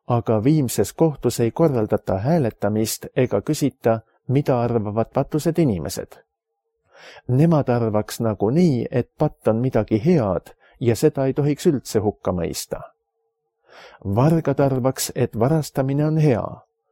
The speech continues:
liiderdajad, et abielu rikkumine ja juhuslikud seksuaalsuhted on normaalsed ja nii edasi. Niinimetatud väiksemaid patte aga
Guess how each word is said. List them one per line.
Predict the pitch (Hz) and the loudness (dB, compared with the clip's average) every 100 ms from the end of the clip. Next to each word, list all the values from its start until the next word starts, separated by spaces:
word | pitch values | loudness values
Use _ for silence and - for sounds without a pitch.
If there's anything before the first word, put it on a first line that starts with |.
| _ | _
liiderdajad, | - 104 131 151 143 139 143 139 - _ _ _ - | -2 4 4 4 0 0 2 0 -2 _ _ _ -2
et | 120 - | -2 0
abielu | 123 160 156 139 123 | 0 2 2 4 4
rikkumine | 139 - - 131 123 120 - | 2 0 0 0 2 0 0
ja | 127 110 | 0 2
juhuslikud | 156 151 135 113 - 113 | 0 0 -2 -4 -2 -4
seksuaalsuhted | - 95 - 104 131 156 127 - 120 147 143 | -2 -4 -2 0 2 2 2 0 0 0 -2
on | 143 156 | 0 0
normaalsed | 170 165 151 95 92 - - - _ _ - | 2 2 2 0 -4 -10 -12 -16 _ _ -6
ja | 113 110 | 0 2
nii | 117 143 | 2 0
edasi. | 160 - - - - _ _ _ _ _ _ _ _ _ _ - - - - _ _ 123 | 0 -2 -6 -10 -14 _ _ _ _ _ _ _ _ _ _ -20 -20 -20 -20 _ _ -2
Niinimetatud | 127 156 139 123 120 107 107 101 113 | 4 4 4 0 0 0 0 -2 0
väiksemaid | 147 190 - - 107 107 104 - | 0 0 -2 -6 -2 -2 -4 -2
patte | 139 - - 135 | -4 -4 -6 0
aga | 139 139 139 127 | 0 2 0 0